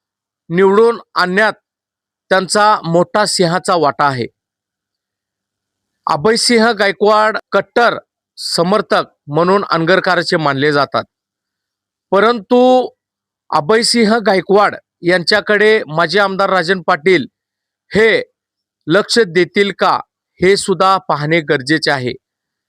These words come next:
येणाऱ्या काही दिवसात स्वीकृत पदासाठी कुणाच्या पदरात नगरसेवक पद हा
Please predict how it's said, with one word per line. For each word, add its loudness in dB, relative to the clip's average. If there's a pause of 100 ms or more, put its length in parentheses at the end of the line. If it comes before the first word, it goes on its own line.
(540)
येणाऱ्या 2 (380)
काही 0
दिवसात 0 (1500)
स्वीकृत 0 (180)
पदासाठी 0 (800)
कुणाच्या 0 (120)
पदरात 0 (360)
नगरसेवक 0
पद 0
हा -2